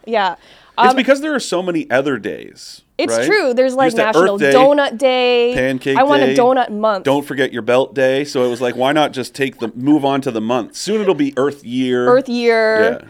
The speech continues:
Speaker 1: Earth Decade.
Speaker 2: Yeah.
Speaker 1: Yeah.
Speaker 2: Yeah, we're moving, we're trending in that direction.
Speaker 1: I mean, it makes a lot of sense, you know.
Speaker 2: Yeah.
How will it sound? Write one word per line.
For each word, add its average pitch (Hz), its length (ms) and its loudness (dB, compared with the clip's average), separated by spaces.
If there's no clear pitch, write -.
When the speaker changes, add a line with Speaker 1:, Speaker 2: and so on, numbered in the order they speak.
Speaker 1:
Earth 240 280 2
Decade. 208 640 0
Speaker 2:
Yeah. 196 240 0
Speaker 1:
Yeah. 190 400 -2
Speaker 2:
Yeah, 101 160 -2
we're 113 180 -4
moving, 113 360 -8
we're 117 80 -6
trending 123 260 -6
in 107 80 -6
that 90 140 -8
direction. - 400 -14
Speaker 1:
I 302 100 0
mean, 359 160 0
it 349 60 -4
makes 427 180 -6
a 359 40 -2
lot 302 180 2
of 262 80 -2
sense, 220 600 -6
you 254 120 -4
know. 226 140 2
Speaker 2:
Yeah. - 160 -2